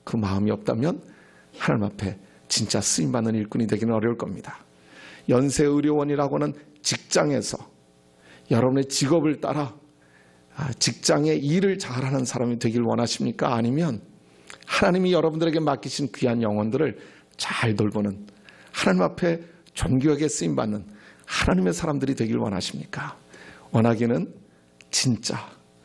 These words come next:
가짜가 너무나도 많은 이 세상에서 우리 모두 진짜 되어서 하나님 앞에 존귀하게 쓰임받게 되기를 주님의 이름으로 축복합니다.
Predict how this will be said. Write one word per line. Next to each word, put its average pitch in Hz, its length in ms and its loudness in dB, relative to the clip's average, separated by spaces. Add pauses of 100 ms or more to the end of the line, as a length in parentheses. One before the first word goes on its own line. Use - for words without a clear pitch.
(200)
가짜가 131 480 2
너무나도 127 500 0
많은 113 300 2
이 104 80 -2
세상에서 - 640 -6 (400)
우리 117 160 4
모두 104 280 2
진짜 139 400 0
되어서 120 440 -8 (600)
하나님 143 240 2
앞에 107 340 -4 (320)
존귀하게 101 460 0
쓰임받게 131 480 -2
되기를 101 380 -4 (380)
주님의 98 360 0
이름으로 95 260 -4
축복합니다. - 800 -4